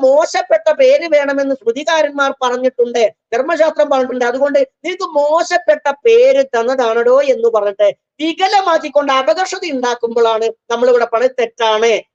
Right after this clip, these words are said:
അങ്ങനെയല്ല. ഈ മഹാദേവൻ എന്നുള്ളതും രുദ്രൻ എന്നുള്ളതും മഹാവിഷ്ണു എന്നുള്ളതും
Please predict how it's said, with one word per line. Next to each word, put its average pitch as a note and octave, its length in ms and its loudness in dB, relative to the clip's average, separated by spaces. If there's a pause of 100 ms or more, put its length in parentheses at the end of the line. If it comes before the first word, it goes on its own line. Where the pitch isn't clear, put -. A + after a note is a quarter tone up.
അങ്ങനെയല്ല. C4+ 600 0 (540)
ഈ G4 40 0 (120)
മഹാദേവൻ D#4 680 2
എന്നുള്ളതും B3 480 2
രുദ്രൻ D#4 420 -2
എന്നുള്ളതും B3 480 2
മഹാവിഷ്ണു D4+ 580 -2
എന്നുള്ളതും B3 360 2